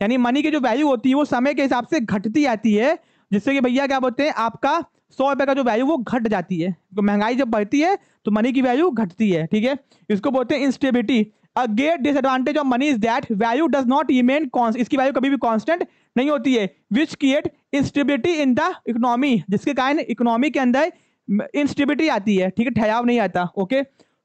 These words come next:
too much of money reduces its value, अगर बहुत ज़्यादा मनी आ जाएगा, मान लो मार्केट के अंदर बहुत ज़्यादा जब मनी आ जाएगा, लोगों के पास में बहुत पैसा होगा, तो लोग मार्केट में जाएंगे, डिमांड करेंगे। जब डिमांड करेंगे तो भैया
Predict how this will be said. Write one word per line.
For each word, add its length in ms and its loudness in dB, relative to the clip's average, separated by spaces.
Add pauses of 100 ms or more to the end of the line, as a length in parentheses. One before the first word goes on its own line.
(100)
too 220 2
much 160 -2
of 220 2 (260)
money 320 2
reduces 500 0
its 180 -2
value, 340 2
अगर 180 -2
बहुत 240 0
ज़्यादा 180 0
मनी 260 2
आ 120 0
जाएगा, 340 0
मान 240 2
लो 300 0 (340)
मार्केट 540 0
के 100 0
अंदर 260 2
बहुत 400 0
ज़्यादा 160 0
जब 120 0
मनी 240 2
आ 100 2
जाएगा, 340 -2 (720)
लोगों 180 0
के 40 -6
पास 120 0
में 120 -2
बहुत 200 -2
पैसा 280 0
होगा, 320 -2 (120)
तो 60 0
लोग 220 0 (120)
मार्केट 280 -2
में 60 0
जाएंगे, 200 0
डिमांड 360 0
करेंगे। 360 0 (300)
जब 120 -2
डिमांड 320 0
करेंगे 400 2 (340)
तो 80 0
भैया 360 0